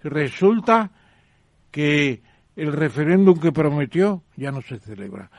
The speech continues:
El referéndum que está vigente en las Naciones Unidas. Todo porque, eh, el señor Trump, en un momento de lujuria política, no sé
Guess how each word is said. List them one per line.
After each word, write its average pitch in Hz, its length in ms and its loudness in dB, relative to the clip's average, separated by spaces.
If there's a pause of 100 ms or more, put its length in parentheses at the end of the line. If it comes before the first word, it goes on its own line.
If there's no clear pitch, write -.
(120)
El 139 100 -4
referéndum 143 580 -2
que 190 100 -4
está 165 200 -6
vigente 170 460 -4
en 190 80 -4
las 165 180 -6
Naciones 139 560 -10
Unidas. 131 420 -8 (360)
Todo 202 260 6
porque, 160 460 2 (680)
eh, 139 360 -8
el 135 180 -8
señor 156 520 -4
Trump, 190 340 6 (380)
en 123 160 -8
un 131 80 -4
momento 160 580 0
de 156 520 0 (460)
lujuria 156 600 2
política, 156 600 -2
no 143 120 -4
sé 139 180 -8